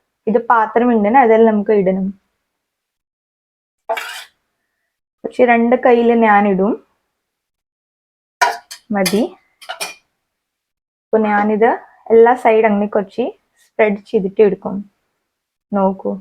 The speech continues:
ഇത് നൈസായിട്ട് ഞാൻ രണ്ട് കയ്യിൽ ഇതിൽ വെച്ചു. പിന്നെ ഇത്, ആ, എല്ലാ സൈഡ് സ്പ്രെഡ് ചെയ്തിട്ടുണ്ട്. ഇപ്പൊ നമുക്ക് നോക്കാം, നമ്മുടെ വെള്ളം ചൂടുണ്ട് ആയിട്ടുണ്ടെങ്കിൽ അതിൽ നമുക്ക് വെക്കാം. നമുക്ക് നോക്കാം,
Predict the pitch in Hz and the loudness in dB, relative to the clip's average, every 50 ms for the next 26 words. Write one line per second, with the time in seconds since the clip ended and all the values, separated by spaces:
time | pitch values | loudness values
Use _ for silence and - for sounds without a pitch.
0 | - - 214 202 233 233 220 208 226 226 - 247 233 233 240 240 233 226 233 226 | -10 -6 -2 0 2 2 2 0 0 0 2 0 2 2 2 0 2 2 2 2
1 | 220 208 214 214 220 226 254 247 - 233 226 226 226 240 226 226 190 220 214 220 | 2 0 0 0 0 0 0 0 2 2 4 4 4 2 0 0 -2 -2 -2 -2
2 | 208 208 196 196 _ - - 311 415 - - - 226 214 220 - 214 214 208 208 | -2 -2 -4 -6 _ -12 -10 -10 -10 -6 -4 -2 -2 -2 -2 -2 0 0 0 2
3 | 202 214 214 220 226 226 - - - - - - - - _ - - 202 202 202 | 2 4 4 2 2 -2 -8 -18 -20 -20 -20 -20 -20 -16 _ -2 2 2 2 2
4 | - 202 208 208 214 233 226 - 226 214 220 220 247 247 - - 240 226 214 233 | 2 2 2 2 2 2 2 0 2 2 2 0 0 -2 -2 0 2 2 2 2
5 | 247 - - 240 208 196 190 202 196 202 196 190 202 254 - - _ _ _ _ | 0 -2 -2 -2 0 0 2 0 0 0 2 2 2 2 0 -2 _ _ _ _
6 | _ _ _ - 233 226 269 262 262 254 254 247 - 294 262 233 226 233 233 - | _ _ _ -10 -6 -2 -2 0 0 0 0 2 2 2 4 4 4 2 2 0
7 | 247 214 202 190 190 - - - - 208 214 226 220 202 208 208 208 214 233 254 | -2 0 0 0 -2 -2 -4 -2 -2 0 0 0 2 2 4 4 4 4 2 2
8 | 302 330 _ - - 254 240 247 254 254 233 226 220 214 220 214 220 - 214 208 | 0 -2 _ -4 -2 0 0 2 2 2 2 2 4 2 2 2 2 0 0 0
9 | 208 214 220 220 220 214 208 196 208 - - - - _ _ _ _ _ _ _ | 2 2 2 2 2 0 0 0 0 -2 -2 -4 -10 _ _ _ _ _ _ _
10 | _ _ _ _ _ _ - - 214 220 220 240 240 233 214 208 208 214 262 247 | _ _ _ _ _ _ -2 0 2 2 2 2 2 0 -2 -2 -2 -2 0 0
11 | 190 185 - _ _ - 185 185 180 190 190 _ _ _ _ _ _ _ _ _ | 0 -2 -4 _ _ -12 -10 -10 -10 -14 -14 _ _ _ _ _ _ _ _ _
12 | _ _ _ _ _ _ _ _ _ _ _ _ _ _ _ _ _ - 202 190 | _ _ _ _ _ _ _ _ _ _ _ _ _ _ _ _ _ -10 -8 -6
13 | 214 220 214 202 190 196 - 202 202 233 330 - | -2 -2 0 -2 -2 -2 -4 -4 -4 -4 -6 -12